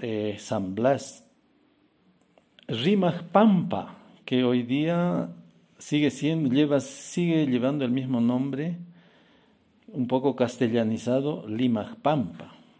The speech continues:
pero en realidad fue Rimajpampa. Otro, otro barrio,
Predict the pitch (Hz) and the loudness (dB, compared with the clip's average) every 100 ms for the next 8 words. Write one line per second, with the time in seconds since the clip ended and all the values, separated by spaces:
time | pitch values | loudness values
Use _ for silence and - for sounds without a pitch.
0 | - 107 110 113 110 117 110 131 131 - | -6 -4 -2 -2 -2 -2 -2 -4 -4 -6
1 | 127 143 107 131 143 123 - - 127 127 | -4 -4 -4 -4 -2 -4 -8 -12 -8 -8
2 | 101 - - _ _ _ _ - - - | -10 -14 -18 _ _ _ _ -20 -20 -20
3 | - - _ _ _ - 165 170 160 143 | -20 -20 _ _ _ 2 2 4 4 6
4 | 127 117 110 117 - - 156 156 135 143 | 6 6 4 0 -12 -8 -4 0 4 4
5 | 170 170 87 - | 4 0 -8 -10